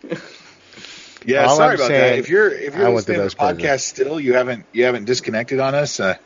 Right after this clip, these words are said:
Speaker 2: <laughs> um, if you're ever in
Speaker 3: <laughs>
Speaker 2: Vegas, look us up. We'll, we'll give you some tips. <laughs>
Speaker 3: Now, here's another thing. I wanna remind the listeners that when we go to Vegas and we do shot, um, we are, of course, trying to connect with the people that we've created relationships with, trying to find the people that,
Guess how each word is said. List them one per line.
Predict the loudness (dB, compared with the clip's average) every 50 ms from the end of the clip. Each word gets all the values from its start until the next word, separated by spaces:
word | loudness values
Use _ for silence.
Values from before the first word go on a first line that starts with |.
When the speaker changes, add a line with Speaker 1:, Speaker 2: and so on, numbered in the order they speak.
| -18 -18 _ -18 -18 -16 -16
Speaker 2:
<laughs> | -16 -16 -18 -18 -20 -20 -20 -20 _ -10
um, | -6 -2 -2 -2 -2 -4 -8
if | -10 -4 0
you're | 2 2
ever | 2 2 0
in | -2
Speaker 3:
<laughs> | -2 -2
Speaker 2:
Vegas, | -2 -2 -2 -2 -4 -6 -4 -6
look | -6 -6
us | -8 -8 -4
up. | -4 -4 -4 -4 -6
We'll, | -8 -8 -8 -8 -10 -14 -16
we'll | -16 -10 -8
give | -8 -8
you | -6
some | -8 -10 -12 -16
tips. | -12 -8 -6 -6 -6 -6 -8 -8 -8 -8 -8 -8 -8 -12 -20 -20 -20 -8 -8
<laughs> | -8 -8 -6 -10 -12 -12 -12 _ _ _ -20 -20 -20 -20 -20 _ _ _
Speaker 3:
Now, | 0 2 2 2
here's | 2 0 -2 -2 -2
another | -2 0 2 2 2 0 -4
thing. | -4 -4 -6 -4
I | -2 -2
wanna | 0 0 0 0 0
remind | 0 0 2 2 2 2 2 0
the | 0
listeners | 0 0 0 0 -2 -6 -6 -6 -6 -4
that | -4 -4 -4 -4
when | -4 -6 -4 -2
we | -2 -2 0
go | 2 2 4
to | 4 2
Vegas | 2 2 2 2 2 0 0 -2 -2 -6 -10
and | -10 -8
we | -8 -4
do | -2 -2 -2
shot, | -2 -2 0 0 2 2 2 -2 -4 -8 _ -20 -20 -20 -20 _ _ -6
um, | -4 -4 -4 -4 -6 -8 -10 -6
we | -2 0 2 4 4
are, | 4 4 4 4
of | 2 0 -2
course, | -4 -2 0 0 0 0 -2 -8
trying | -6 -4 -2 0 0 0 0 -2
to | -4 -6
connect | -6 -4 -2 -2 -2 0 -2
with | -8 -8
the | -10 -16
people | _ -2 -2 -2 -2 -2 -2 0
that | 0 2 2
we've | 2 0 0 -2
created | -2 0 2 2 2 0 0
relationships | -2 0 0 0 0 0 -2 -6 -8 -6 -6 -8 -8 -8 -10
with, | -4 -2 -2 -2 -2 -4
trying | -8 -4 -2 0 0 0 -2
to | -4
find | -6 -2 0 0 0 0 -2
the | -4
people | -6 -6 -6 -8 -4 -2 -4 0
that, | 2 2 0 0